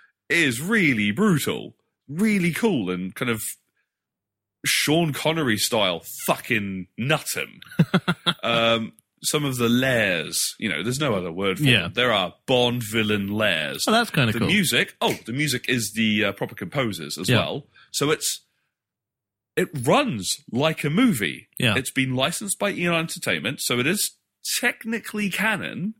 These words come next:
Speaker 1: Um, and it was, it was an enjoyable game for five
Speaker 2: Hmm.
Speaker 1: hours.
Speaker 2: Cool.
Speaker 1: I have recently started tooling around the multiplayer a little bit, and that's actually a lot of fun as well. Um,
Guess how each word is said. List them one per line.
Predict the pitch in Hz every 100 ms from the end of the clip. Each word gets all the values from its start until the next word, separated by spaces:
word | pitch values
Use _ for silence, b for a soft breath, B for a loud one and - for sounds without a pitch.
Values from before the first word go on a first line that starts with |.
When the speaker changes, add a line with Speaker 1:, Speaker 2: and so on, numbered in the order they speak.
| _ _ _ _ _ _ _ _ -
Speaker 1:
Um, | 175 208 - _ 208
and |
it | 254
was, | 349 - - _ _ _ _ _ _ _ _ _ _
it | 277 294
was | 254 339 311
an | 254
enjoyable | 175 147 202 311 285 254
game | 262 370 131 90 - _
for | -
five | 185 214 214
Speaker 2:
Hmm. | 202
Speaker 1:
hours. | 82 55 - - - _ _ _ _ _ B B - _
Speaker 2:
Cool. | - 311 120 -
Speaker 1:
I | 175 226 190 _ _ _ _ -
have | 160 151 131
recently | 165 185 214 202
started | - 180 170
tooling | - 165 160
around | 151 151
the | 147
multiplayer | 113 98 90 92 87
a |
little | 85 82
bit, | 80 120 -
and | 113
that's | 117 208 -
actually | 160 135 - 160
a |
lot | 147 135
of |
fun | - 117
as | 104 151
well. | 208 82 - _ -
Um, | 104 104 104 101